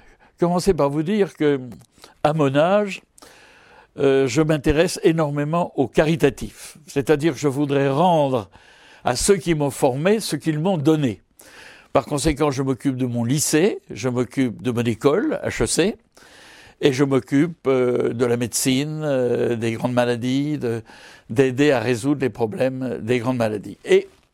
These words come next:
m'occupant de mon lycée, un jour, je sortais du lycée Janson de Sailly, rue de la Pompe, et je vois un groupe de jeunes,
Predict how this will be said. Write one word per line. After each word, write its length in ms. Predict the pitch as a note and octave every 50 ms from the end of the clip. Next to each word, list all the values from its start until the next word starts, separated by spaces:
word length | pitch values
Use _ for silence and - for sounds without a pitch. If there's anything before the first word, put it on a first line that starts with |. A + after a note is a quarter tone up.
| _ _ _ _ _ -
m'occupant 480 | D#3+ F3+ G3 - A3+ F#3 D#3+ F#3+ E3+
de 60 | D#3+
mon 140 | C#3+ C3 B2+
lycée, 380 | B2+ B2+ C#3 D3 - G#3 G#3 G3
un 160 | D#3 C#3 C#3+
jour, 400 | B2+ C#3 F#3 G3+ A3 A#3+ A#3+ A#3 - - - - - - - - - _ _
je 160 | - A#2+ D3
sortais 460 | C3+ - - F3+ C#3+ - - F#3+ F3
du 120 | D3+ C3+ B2+
lycée 300 | C3 C3+ - - C#3+ B2
Janson 300 | A#2+ B2 A#2 - - A#2
de 60 | A2+
Sailly, 480 | G#2 - D3+ D3+ E3 G3+ A#3 B3+ C#4 E4+ - _ -
rue 180 | - C#3 C3 B2+
de 80 | A#2
la 80 | B2+ C#3
Pompe, 380 | - - A3 A#3+ C4+ C#4 - - - _ _ _ - - - - - - - -
et 100 | - D#3+
je 100 | C#3 D#3+
vois 200 | D#3 E3+ G#3 F#3+
un 80 | D#3
groupe 240 | C#3+ C#3 G3 G3+ G#3
de 100 | D#3+ C#3+
jeunes, 480 | C3+ A2 C#3 B2+ B2+ C#3 E3+ G3+ A3+